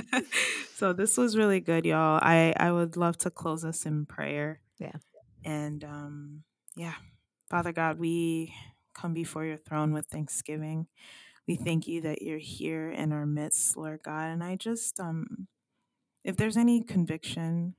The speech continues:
Speaker 1: coming up, Lord, we know that you're, you're there doing the work. And it's okay. It's okay to sit with that. And if, if this is calling for pause right now in relationships and thought process,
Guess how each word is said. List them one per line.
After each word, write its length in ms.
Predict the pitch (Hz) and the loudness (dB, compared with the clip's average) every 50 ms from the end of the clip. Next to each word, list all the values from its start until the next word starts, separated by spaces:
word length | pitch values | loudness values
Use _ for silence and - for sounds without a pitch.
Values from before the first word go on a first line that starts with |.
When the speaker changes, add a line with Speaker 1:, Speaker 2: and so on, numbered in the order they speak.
| _ _ | _ _
Speaker 1:
coming 380 | - - - 165 160 160 160 151 | -12 -6 -4 -4 -2 -2 -2 -4
up, 180 | 151 160 165 - - | -4 -6 -8 -10 -10
Lord, 380 | 185 185 185 185 190 190 185 - _ _ _ _ _ - - - - - - - _ _ _ _ - | -8 -6 -6 -4 -6 -8 -10 -12 _ _ _ _ _ -20 -20 -20 -20 -20 -20 -20 _ _ _ _ -2
we 120 | 170 165 | 0 2
know 220 | 160 165 180 180 170 | 4 4 4 4 4
that 220 | 156 165 - - | 2 -4 -6 -6
you're, 460 | - 165 147 175 175 160 160 160 - - | 0 2 4 4 4 2 -2 -4 -6 -8
you're 260 | - - 170 175 170 160 | -8 -6 -4 -4 -4 -2
there 240 | 156 160 160 156 | -2 -2 -2 -2
doing 340 | 156 156 151 151 151 151 151 | -2 0 0 2 2 2 0
the 100 | 147 - | 0 -2
work. 460 | - - - - - - _ - - - _ _ _ _ _ _ _ _ _ _ _ - | -6 -8 -8 -10 -10 -12 _ -20 -20 -20 _ _ _ _ _ _ _ _ _ _ _ -8
And 120 | 160 156 156 | -4 -2 -2
it's 200 | 156 - - 202 | 0 0 0 -2
okay. 460 | 190 180 - - - 151 - - - | -2 -2 -2 -2 -2 -2 -4 -4 -6
It's 160 | - - - | -6 -6 -8
okay 260 | 180 - - - 165 | -8 -8 -6 -8 -6
to 100 | 160 156 | -4 -2
sit 260 | 156 - - 165 - - | -2 0 -2 -2 -6 -8
with 160 | 165 165 - | -10 -10 -8
that. 260 | - - - - - - | -8 -8 -8 -8 -4 -2
And 160 | 170 170 - - | 0 0 0 0
if, 160 | - 170 165 - - | -2 -2 -2 -4 -6
if 180 | - 170 - | -6 -6 -4
this 180 | - 185 - - | -2 -2 -2 -2
is 120 | 185 185 | -2 -4
calling 460 | - - - - 175 170 175 185 185 180 | -6 -6 -4 -2 0 4 4 4 4 4
for 180 | - - 156 - | 2 -4 -12 -14
pause 640 | - - 151 - - 160 160 165 170 180 175 - - 160 | -14 -16 -14 -10 -8 -6 -4 -4 -4 -4 -4 -6 -6 -6
right 180 | 156 156 151 - | -6 -6 -6 -6
now 340 | 147 147 151 156 160 165 165 - | -8 -6 -4 -2 -2 -4 -4 -4
in 160 | - 160 151 151 | -4 -2 -2 -2
relationships 880 | 151 147 147 147 147 151 - - 175 165 - - 170 170 170 - - 147 | -2 -4 -4 -6 -8 -6 -4 -2 -2 -2 -2 -4 -8 -8 -4 -4 -4 -2
and 180 | 143 139 - _ | -4 -6 -6 _
thought 240 | 156 147 - - - | -8 -8 -8 -10 -6
process, 720 | - 175 165 165 - - 170 170 170 165 - - - | -4 -4 -4 -4 -6 -8 -8 -8 -4 0 2 2 2